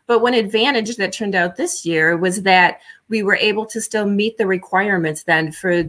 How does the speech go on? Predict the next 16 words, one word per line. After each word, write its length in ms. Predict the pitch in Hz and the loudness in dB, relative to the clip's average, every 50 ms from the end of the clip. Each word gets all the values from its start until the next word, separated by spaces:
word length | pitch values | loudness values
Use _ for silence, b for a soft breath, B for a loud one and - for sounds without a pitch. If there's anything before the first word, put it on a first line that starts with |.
| - _ | -6 _
the, 340 | - 190 175 170 165 160 - - | -2 0 2 2 2 0 -2 0
um, 400 | - 170 165 156 156 156 165 170 _ - | 0 0 2 0 0 -4 -8 -10 _ -8
learning 360 | 190 190 208 214 214 208 185 | -6 -4 -2 -2 -2 -4 -6
community 340 | - 196 185 180 165 175 180 | -6 -4 -4 -2 -2 -4 -4
seminars 760 | - - 254 269 294 254 190 160 156 151 156 170 170 - | -4 -4 -2 -2 -2 0 2 4 4 4 2 2 -2 -4
to 80 | - 185 | -6 -8
be 400 | 160 156 - 208 208 220 220 226 | -8 -8 -6 -4 -2 0 0 2
those 240 | 180 180 165 165 165 | 2 0 -2 -2 -4
classes 520 | - - 170 151 160 165 - 170 160 156 | -4 -2 0 0 0 -2 -2 -6 -4 0
that 140 | 165 160 147 | 0 0 0
were 160 | 160 160 - - | 0 -2 -2 0
able 260 | 185 180 165 180 180 | 0 0 0 0 -2
to 140 | 175 - 190 | -2 -2 -4
meet 240 | 175 165 170 156 - | -2 -2 -2 -4 -4
in 180 | 175 156 156 | -4 -8 -8
person, 680 | - - - - - 277 302 - - 277 254 247 247 269 | -10 -14 -12 -2 0 0 0 0 0 0 0 0 -2 -4